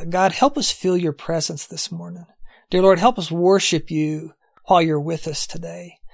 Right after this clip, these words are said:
Pray a powerful prayer. We have a powerful God. And sometimes, man, sometimes churches go through downswings, unfortunately. Doesn't mean God has left you. Usually it means that we have left God.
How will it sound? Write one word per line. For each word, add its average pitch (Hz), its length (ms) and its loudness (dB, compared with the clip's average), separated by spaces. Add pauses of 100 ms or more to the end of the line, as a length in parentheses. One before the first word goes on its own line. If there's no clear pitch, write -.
(260)
Pray 359 220 4
a 320 80 4
powerful 180 640 2
prayer. 160 200 -2
We 202 120 2
have 247 80 -2
a 226 100 -4 (180)
powerful 190 520 2
God. 165 400 2 (380)
And 170 120 -4
sometimes, 240 420 2
man, 202 200 6
sometimes 226 460 6
churches 214 440 4
go 165 180 4
through 151 200 2
downswings, 165 1040 0 (200)
unfortunately. 151 920 0 (280)
Doesn't 247 300 2
mean 233 220 8
God 175 260 6
has 165 220 0
left 151 320 0
you. 151 80 0
Usually 185 340 4
it 165 60 -2
means 170 240 0
that 160 120 -4
we 165 120 2
have 151 100 0
left 151 320 0
God. 151 380 0